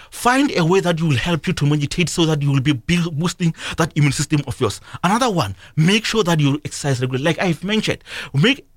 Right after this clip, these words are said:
have some home workouts that you will be able to do at home. If you can't do that, maybe have, play with your kids, you know, because while you are playing hide and seek, or while you are chasing each other around the house, you'll be burning some calories, and it will also be helping you.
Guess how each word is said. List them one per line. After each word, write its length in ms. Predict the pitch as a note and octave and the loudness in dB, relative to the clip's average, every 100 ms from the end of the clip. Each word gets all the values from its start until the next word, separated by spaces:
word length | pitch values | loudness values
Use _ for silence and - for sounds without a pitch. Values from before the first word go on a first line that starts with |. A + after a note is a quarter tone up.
| - | -6
have 280 | - D#4+ F#4+ | 0 0 0
some 300 | - A#3 D#3+ | 0 2 2
home 240 | E3 A3 | 2 0
workouts 320 | F#3+ F3+ F#3 | -2 -4 -4
that 160 | F3 D3 | -2 0
you 60 | C#3+ | 0
will 80 | |
be 200 | C3+ D#3 D#3+ | 2 0 0
able 200 | D3+ E3+ | 0 0
to 140 | C#3+ | -2
do 180 | C3+ C#3 | -2 0
at 160 | C#3 | -2
home. 340 | - D#3+ F3+ F3 - - - | 0 2 2 -2 -8 -16 -4
If 180 | B3 A3 | -4 0
you 120 | F3+ | 0
can't 300 | - G3 F#3 | 2 2 2
do 100 | F3 | 2
that, 220 | D3+ E3+ D#3 | 2 2 2
maybe 380 | F3+ G3 F3 - - | 0 0 -2 -6 -4
have, 220 | G3+ G#3+ - - | -2 -2 -4 -6
play 200 | C#4 E4 | 2 4
with 200 | C4 - | 4 2
your 100 | B2 | -2
kids, 340 | - F3 D3 | 0 -2 0
you 60 | E3 | 0
know, 120 | F3 | 0
because 300 | D#3 - E3+ - - | 0 -2 -4 -6 -4
while 180 | - A#3 | 0 0
you 100 | A#3 | 0
are 40 | E3 | -2
playing 280 | F#3 G#3+ | 0 0
hide 240 | F3 G#3 G3+ | 0 0 0
and 140 | D#3 | 0
seek, 520 | C3 - A3 A3 - | -2 0 2 2 0
or 80 | E3 | -4
while 240 | D3+ F#3+ G#3+ | 0 0 2
you 100 | F#3 | 0
are 40 | |
chasing 400 | - G3+ G3 G3+ | 0 -4 -4 -6
each 160 | G3+ - | -6 -8
other 160 | F3+ | -4
around 280 | E3+ D#3+ F#3 | -2 0 0
the 80 | C#3+ | -2
house, 340 | - G3 G3 - - - | 0 0 0 -6 -14 -2
you'll 100 | D#3 | 0
be 80 | D#3+ | 2
burning 300 | F3 G3+ G3+ | 2 0 -2
some 220 | E3+ C#3 | -4 -4
calories, 520 | - F#3+ F3 G#3 - | -2 0 2 0 0
and 120 | E3 | 0
it 100 | D#3 | 0
will 140 | C#3+ B2+ - | 0 -4 -4
also 260 | E3 - F3+ - - | -4 -2 -4 -6 -2
be 100 | C#3 | 2
helping 320 | D3 B2+ A#2+ | 2 0 0
you. 120 | A2 | 0